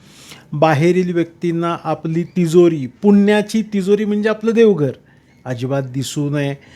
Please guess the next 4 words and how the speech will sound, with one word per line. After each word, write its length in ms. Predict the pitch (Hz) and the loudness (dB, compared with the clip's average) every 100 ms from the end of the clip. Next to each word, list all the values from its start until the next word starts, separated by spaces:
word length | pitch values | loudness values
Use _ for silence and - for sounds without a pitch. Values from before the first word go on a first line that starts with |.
| - _ 135 | -20 _ -4
देवघर 480 | 135 139 127 135 | 2 2 2 0
हे 280 | 131 131 196 226 _ _ _ - | 0 0 -2 -2 _ _ _ -6
आपण 500 | 131 - 165 214 240 - _ _ - - _ - | -6 -2 2 2 0 -6 _ _ -20 -20 _ -6
कधीही 480 | 147 135 135 123 | -2 0 0 0